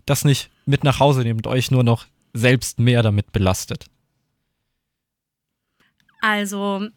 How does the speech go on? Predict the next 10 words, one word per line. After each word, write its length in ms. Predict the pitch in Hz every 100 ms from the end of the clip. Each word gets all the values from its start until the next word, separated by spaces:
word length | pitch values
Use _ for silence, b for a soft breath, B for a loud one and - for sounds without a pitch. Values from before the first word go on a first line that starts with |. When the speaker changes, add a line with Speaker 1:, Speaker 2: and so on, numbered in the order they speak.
| _ B B
Speaker 2:
es 160 | B 254
ist 140 | 269
schon 220 | - 294 277
ein 40 |
Balanceakt, 920 | 240 208 190 190 - 170 - - -
muss 260 | 208 220 247
man 160 | 240 214
schon 240 | 226 220
ehrlich 380 | 190 202 208 -
sagen. 420 | 190 180 175 175